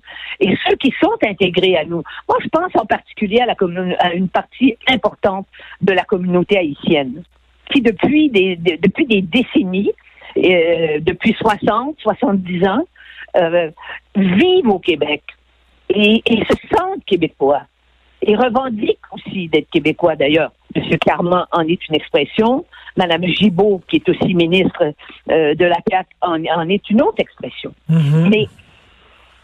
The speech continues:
Speaker 1: n'est-ce pas ? Mais c'est, ça, c'est important. Mais en même temps,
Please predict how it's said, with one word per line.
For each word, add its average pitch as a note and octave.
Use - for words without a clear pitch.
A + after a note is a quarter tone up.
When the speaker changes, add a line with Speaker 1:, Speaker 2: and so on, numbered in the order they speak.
Speaker 1:
n'est-ce D#4
pas ? -
Mais A3+
c'est, A#3+
ça, D#4+
c'est A#3+
important. D#3+
Mais E3
en D3
même B2+
temps, -